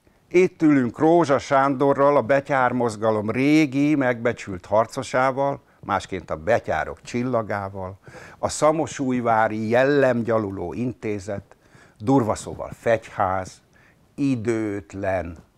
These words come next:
udvarán, és én mostantól őzni fogok, mert Rózsa Sándor szegedi lévén csak ezt a szép szögedi beszédöt érti. Söndör bőcső,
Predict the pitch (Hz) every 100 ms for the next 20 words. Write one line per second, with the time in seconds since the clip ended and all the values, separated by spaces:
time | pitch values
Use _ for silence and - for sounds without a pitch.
0 | _ - 95 107 117 110 110 101 110 _
1 | _ - - - 107 131 120 107 - 107
2 | - 92 92 113 117 120 104 117 107 110
3 | - 110 113 117 131 120 123 110 120 120
4 | 117 110 113 98 - - - - 120 107
5 | 107 113 110 110 110 117 110 - 107 107
6 | - 101 - - 135 135 143 143 143 -
7 | 127 117 117 110 117 101 107 - 110 107
8 | 98 101 - - 82 80 - _ 76 76
9 | _ _ _ _ _ _ _ _ - -
10 | _ - 160 185 208 208 190 170 139 139
11 | 156 151 139 - 117 101 92 85